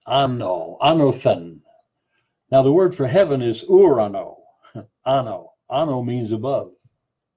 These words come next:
Heaven's hour above. <laughs> I love that. Every good and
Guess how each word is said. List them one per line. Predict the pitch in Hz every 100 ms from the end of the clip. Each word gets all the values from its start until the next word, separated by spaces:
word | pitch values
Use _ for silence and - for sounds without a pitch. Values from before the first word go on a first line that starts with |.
| _ _ _ _ _ _ _ _ _ _ _ _ _ _ _ _ _ _ _ -
Heaven's | 135 113 98 - -
hour | 120 113 107 - _ _
above. | 110 107 107 95 87 _ _ _ _
<laughs> | _ _ _ -
I | - - - _ _ _ - _ -
love | 123 123 117 107
that. | 98 - _ _ _ _ _ _ _ _ _ _ _ _ _ _ _ _ _ - - - - _ - - - _ _ _
Every | 135 180 170 175 175 175
good | 117 117 147 143 143
and | - 101